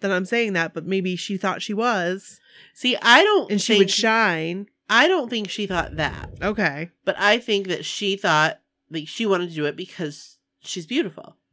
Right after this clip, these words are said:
Speaker 1: And everybody would tell her how beautiful she is.
Speaker 2: Exactly, because she wants that. She needs that validation now in her older age.
Speaker 1: Right.
Speaker 2: So, where it was easy for her when she was younger.
Speaker 1: Right, right, right, right, right.
Speaker 2: Um,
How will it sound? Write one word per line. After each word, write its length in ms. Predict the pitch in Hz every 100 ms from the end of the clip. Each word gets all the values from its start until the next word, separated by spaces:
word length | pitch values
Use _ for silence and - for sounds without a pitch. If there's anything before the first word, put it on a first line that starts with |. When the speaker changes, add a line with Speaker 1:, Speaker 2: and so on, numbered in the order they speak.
| _ _ _ _ 196
Speaker 1:
And 120 | 190
everybody 360 | 180 185 180
would 100 | 175 170
tell 140 | 175
her 60 | 165
how 140 | 170
beautiful 420 | 175 175 170 151
she 140 | 156 -
is. 120 | -
Speaker 2:
Exactly, 480 | - 143 127 - 143
because 260 | 156 180
she 220 | - 226 233
wants 300 | 180 131 165
that. 180 | 147
She 200 | - 269
needs 180 | 269 202
that 160 | 170 156
validation 480 | 156 151 151 151 165
now 160 | 147
in 60 | 143
her 120 | 151
older 240 | 143 131
age. 440 | 135 135 - - - 180
Speaker 1:
Right. 320 | 160 - - _ _ _ _ _ _ _ _
Speaker 2:
So, 800 | - - 208 190 185 175 165 - _ _ _ _ 196
where 160 | 196
it 60 | 180
was 160 | 170 156
easy 340 | 233 185 175
for 140 | 151
her 140 | 143 127
when 120 | 135
she 120 | 131 139
was 140 | 127
younger. 500 | 135 123 - - 165
Speaker 1:
Right, 380 | 180 175 120 - _ -
right, 220 | 175 -
right, 200 | 160 -
right, 200 | - -
right. 260 | 85 - -
Speaker 2:
Um, 680 | 214 202 180 165 160 156